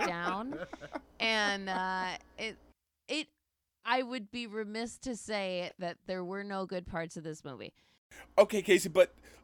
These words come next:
Speaker 2: tell me, what didn't you like? What, what are your gripes here?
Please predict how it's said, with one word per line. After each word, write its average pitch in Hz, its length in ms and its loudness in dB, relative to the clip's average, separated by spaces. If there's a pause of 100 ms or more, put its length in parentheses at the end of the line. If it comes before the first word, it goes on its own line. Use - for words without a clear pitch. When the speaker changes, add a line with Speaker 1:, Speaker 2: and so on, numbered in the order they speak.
(260)
Speaker 2:
tell 233 220 6
me, 117 240 0 (1000)
what 185 360 2
didn't 180 400 -4
you 156 100 -6
like? - 480 -12 (160)
What, 180 220 8 (680)
what 190 200 6
are - 20 -8
your 202 140 2
gripes 160 360 8
here? 92 260 -8